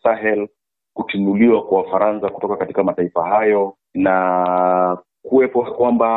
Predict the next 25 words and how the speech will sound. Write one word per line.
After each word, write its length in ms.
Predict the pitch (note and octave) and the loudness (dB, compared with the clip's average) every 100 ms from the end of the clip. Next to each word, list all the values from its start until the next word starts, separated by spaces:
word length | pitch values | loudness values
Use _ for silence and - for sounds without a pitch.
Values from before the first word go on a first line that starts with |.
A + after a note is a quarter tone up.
| A2+ A2+ | 0 0
hawana 300 | A2+ B2 B2 | 0 0 -2
ushirikiano 560 | A2+ G#2+ G2+ A#2 A#2 | -6 -8 0 0 2
wowote 340 | G#2+ A2+ A#2+ G#2+ | 2 2 2 0
wa 100 | F#2+ | -2
kijeshi 400 | G2+ G2+ A2 F#2+ | 0 0 0 0
na 80 | F#2 | -2
haya 220 | G#2 G#2 | 0 0
mataifa, 580 | F#2 F#2 A2 A#2+ E2+ D#2+ _ _ _ _ | -2 -2 -2 0 -4 -4 _ _ _ _
ni 100 | G#2+ | -2
jambo 380 | G#2 B2 B2+ B2 | 2 2 2 0
ambalo 280 | G#2+ A#2 A#2 | 0 0 -2
limete-, 720 | G#2+ G#2 G2 - A#2 A#2 A2 | -4 -6 -6 0 0 2 -2
limeleta 460 | A2 G#2+ G#2+ A2+ G2+ | 0 2 2 2 0
mwanya 560 | G2+ A2+ A2 F2 F2+ G#2 | 0 0 0 -2 -6 -4
kwa 120 | G#2 | -4
vita 220 | G2 G#2 G2+ | -2 0 0
dhidi 240 | G#2+ G2 | 0 2
ya 60 | F#2+ | 2
uharamia 600 | F2+ F2+ F#2 G2 G#2+ G2 | 2 2 0 0 0 0
katika, 640 | F#2 G2 - F2 F2 E2+ - _ _ - | -4 -4 0 2 2 0 -8 _ _ -2
ah, 340 | F#2 F#2 F2+ E2+ | 0 2 2 0
ah, 160 | F#2+ F#2 | 0 2
bahari 500 | F#2+ F#2 G#2 G#2 F#2+ | 2 2 2 0 -2
ya 100 | F2 | 0
Hindi, 460 | C4 G#2+ G2 - | 0 2 0 -2